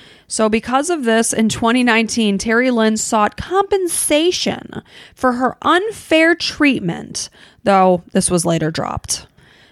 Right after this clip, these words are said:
So the kidnapping charge against her was dropped.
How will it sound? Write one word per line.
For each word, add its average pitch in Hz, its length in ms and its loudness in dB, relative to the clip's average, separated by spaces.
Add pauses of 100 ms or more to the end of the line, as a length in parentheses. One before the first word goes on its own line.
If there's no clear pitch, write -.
So 214 480 2
the 214 120 2
kidnapping 320 640 2
charge 220 360 2
against 196 460 -2
her 202 380 2
was 196 340 0
dropped. 185 640 0